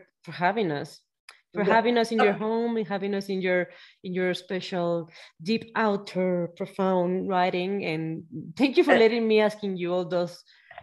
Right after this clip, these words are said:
Speaker 1: questions.
Speaker 2: Thank you very much. And if you come to France or Belgium, let me know.
Speaker 1: Thank you very much. I'm, I will be gladly.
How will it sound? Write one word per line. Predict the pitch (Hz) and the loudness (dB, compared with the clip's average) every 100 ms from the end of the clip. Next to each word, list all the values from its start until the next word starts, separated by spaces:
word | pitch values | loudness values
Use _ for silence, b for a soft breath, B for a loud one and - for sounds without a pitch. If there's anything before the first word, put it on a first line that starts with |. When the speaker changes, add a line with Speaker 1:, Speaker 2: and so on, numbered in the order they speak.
| B - | B -2
Speaker 1:
questions. | 202 202 - 135 147 | -2 -2 -8 -4 -2
Speaker 2:
Thank | 220 | 0
you | 285 | 4
very | 262 277 | 6 6
much. | 269 247 | 6 6
And | 240 | 6
if | 294 302 | 6 4
you | |
come | 302 285 285 | 4 4 2
to | 294 | -2
France | - 285 277 285 | 2 4 6 4
or | 277 247 | 4 6
Belgium, | 254 254 254 262 269 247 185 | 6 4 2 0 -4 -6 -2
let | 208 208 | -2 -2
me | 208 | -2
know. | 190 180 190 _ _ _ _ | 0 -2 -4 _ _ _ _
Speaker 1:
Thank | 240 233 | -4 -2
you | 233 | -2
very | 196 185 | -2 -2
much. | 180 170 185 | -4 -6 -8
I'm, | 180 - | -12 -10
I | 180 | -10
will | 175 180 | -10 -8
be | 175 170 - | -8 -10 -12
gladly. | 165 165 156 | -16 -12 -12